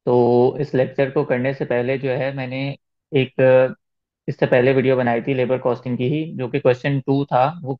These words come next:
kind of similar, बिल्कुल इसी तरह का question था। तो थोड़ा सा detail था ये question, तो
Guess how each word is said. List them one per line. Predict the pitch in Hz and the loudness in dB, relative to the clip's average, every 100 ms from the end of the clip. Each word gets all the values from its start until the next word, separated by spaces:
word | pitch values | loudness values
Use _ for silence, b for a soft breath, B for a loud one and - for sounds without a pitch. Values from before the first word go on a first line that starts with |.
| 135 | 0
kind | 131 139 | 0 0
of | 147 | -4
similar, | - 131 131 143 | -6 -8 -2 -2
बिल्कुल | 131 123 139 | -2 -4 -2
इसी | 135 - 143 | -2 -2 -2
तरह | 139 127 | 0 -2
का | 123 | -2
question | 127 123 123 120 | -4 -4 -4 -8
था। | 123 147 - _ _ _ _ | -6 -8 -10 _ _ _ _
तो | - | -12
थोड़ा | 147 147 156 | 0 2 2
सा | 156 | 2
detail | 127 120 127 135 | 2 2 2 2
था | 147 | 2
ये | 135 | 2
question, | 131 120 123 147 185 _ _ _ | 2 -2 0 -4 -4 _ _ _
तो | - | -2